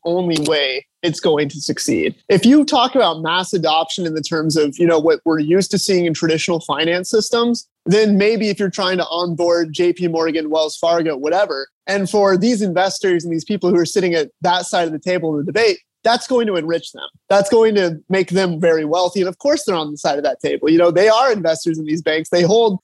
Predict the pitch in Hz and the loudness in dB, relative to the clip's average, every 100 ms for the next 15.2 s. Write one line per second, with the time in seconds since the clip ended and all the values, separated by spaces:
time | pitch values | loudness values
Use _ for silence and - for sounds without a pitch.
0 | - 196 202 - 180 208 196 165 165 160 | 0 2 2 -2 -2 -2 -2 -4 -2 -2
1 | 160 180 190 185 156 180 175 170 202 214 | -2 -2 -2 -4 -2 -2 0 -2 -2 -4
2 | 156 147 - 127 - - - 226 240 247 | -6 -4 -6 -4 -4 -6 0 2 4 4
3 | 285 254 240 240 240 247 254 196 165 175 | 4 2 0 -2 -2 0 0 0 0 0
4 | 180 - 175 - 170 170 165 151 156 175 | 0 -2 -6 -4 -4 0 2 2 4 4
5 | 160 160 180 170 - 208 160 156 196 131 | 2 2 2 2 0 2 4 2 0 -2
6 | 143 - - 175 180 156 190 247 247 - | -6 -18 -4 0 2 2 2 2 0 -4
7 | - 175 208 240 214 156 151 - - 185 | -6 -2 -2 0 0 2 0 -2 -6 -2
8 | 202 196 120 131 170 196 190 202 196 220 | 0 0 -2 -6 -4 -2 -2 -2 0 0
9 | 143 - - 185 185 156 139 165 180 190 | -2 -4 0 0 0 -6 -6 -6 -2 -2
10 | 190 196 151 160 202 170 156 151 - - | 0 0 0 0 0 0 -2 -4 -6 -2
11 | 185 185 170 180 220 254 262 269 196 175 | 2 2 2 2 0 0 0 0 2 2
12 | 170 165 _ - 190 262 - 180 143 - | 0 -4 _ -6 -2 0 0 -2 -4 -4
13 | 170 175 175 175 180 170 160 - 254 262 | -4 -2 -2 -2 0 0 0 -2 0 2
14 | 151 131 139 175 175 175 175 185 156 160 | 0 -4 -6 -4 0 -2 -2 -2 0 2
15 | 160 | 2